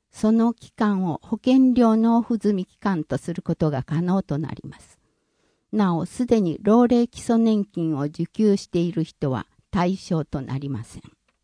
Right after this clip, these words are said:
年金のこと、もっと詳しく知りたい方は、日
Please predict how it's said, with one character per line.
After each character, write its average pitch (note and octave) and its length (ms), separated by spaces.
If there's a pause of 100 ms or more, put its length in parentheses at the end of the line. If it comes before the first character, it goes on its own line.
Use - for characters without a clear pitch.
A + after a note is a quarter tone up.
(2750)
年 A#3+ 280
金 A3 340
の F#3 120
こ - 160
と、 - 300 (240)
も A#3+ 100
っ D4 60 (120)
と F3+ 100
詳 F#3+ 300
し - 140
く - 140
知 - 180
り F#3+ 100
た E3+ 180
い D3 80
方 - 340
は、 C3+ 160 (380)
日 A3 180